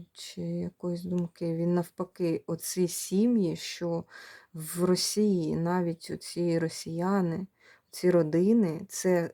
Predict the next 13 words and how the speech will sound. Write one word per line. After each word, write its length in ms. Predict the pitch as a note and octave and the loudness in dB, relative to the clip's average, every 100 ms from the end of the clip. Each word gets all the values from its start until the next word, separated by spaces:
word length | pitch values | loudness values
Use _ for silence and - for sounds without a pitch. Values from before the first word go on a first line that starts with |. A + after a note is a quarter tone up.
| - | -12
стосовно 720 | - - E3 - F3+ F3 D#3+ | -10 -6 0 4 4 4 2
них, 420 | D#3+ F3+ A3+ - _ _ _ _ _ _ _ _ - | 2 2 2 -2 _ _ _ _ _ _ _ _ -10
в 120 | D#3+ | -4
нього 340 | F3 F#3 F3+ | 0 0 -2
була 360 | E3+ E3+ E3+ F3+ | -4 -4 -2 -4
така 400 | F3+ - F3 - | -6 -10 -8 -8
агресія 600 | E3 D#3 E3+ F3+ - E3 | -8 -6 -6 -6 -6 -8
до 200 | E3 E3+ | -6 -4
них, 380 | F3 E3 - _ _ _ - - | -2 -4 -10 _ _ _ -20 -16
щоб 220 | - E3 _ _ - - _ E3+ | -14 -14 _ _ -20 -20 _ -6
в 40 | |
них, 480 | E3 E3 - - - - | -6 -6 -16 -20 -20 -16
е, 260 | F3 F3+ | -14 -14